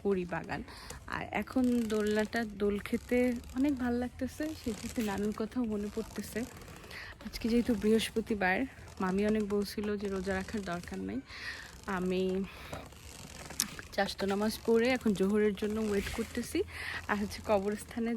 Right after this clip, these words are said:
যাব, দোল খাচ্ছি। তামান্না, আসো, আমাকে একটু দোল দাও। আসো, আসো, আসো, আসো, আসো।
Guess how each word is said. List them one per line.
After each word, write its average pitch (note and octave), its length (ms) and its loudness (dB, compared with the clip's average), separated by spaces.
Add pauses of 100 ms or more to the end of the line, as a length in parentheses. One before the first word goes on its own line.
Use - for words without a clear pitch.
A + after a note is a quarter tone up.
যাব, F#3+ 220 0 (640)
দোল G#3+ 140 6 (100)
খাচ্ছি। - 280 0 (140)
তামান্না, C#4 360 8
আসো, D#4+ 120 4 (100)
আমাকে C#4+ 260 8
একটু - 120 2 (100)
দোল D4 200 6
দাও। E3+ 120 4 (1200)
আসো, - 200 -4 (1400)
আসো, D4+ 160 6 (100)
আসো, A3+ 200 -2 (1080)
আসো, - 200 -14 (1500)
আসো। G3 200 -10